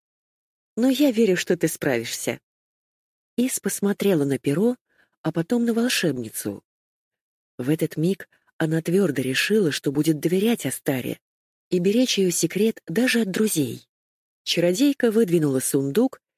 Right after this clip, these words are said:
стоявший под кроватью, открыла и оглядела содержимое. Внутри лежали пустые склянки — нетронутые чернилами свитки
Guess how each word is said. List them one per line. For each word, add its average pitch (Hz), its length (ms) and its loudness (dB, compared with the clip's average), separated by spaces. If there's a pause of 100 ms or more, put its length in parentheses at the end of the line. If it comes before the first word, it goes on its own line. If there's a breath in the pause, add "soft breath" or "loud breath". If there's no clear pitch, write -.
(160)
стоявший 170 560 -2
под - 160 -8
кроватью, 160 680 -2 (500)
открыла 156 680 0 (360)
и 165 80 4
оглядела 170 520 2
содержимое. 147 840 -2 (1120)
Внутри 170 400 0
лежали 220 400 2
пустые 180 440 -2
склянки — 170 760 -4 (400)
нетронутые 180 640 0
чернилами 170 600 0
свитки - 680 -4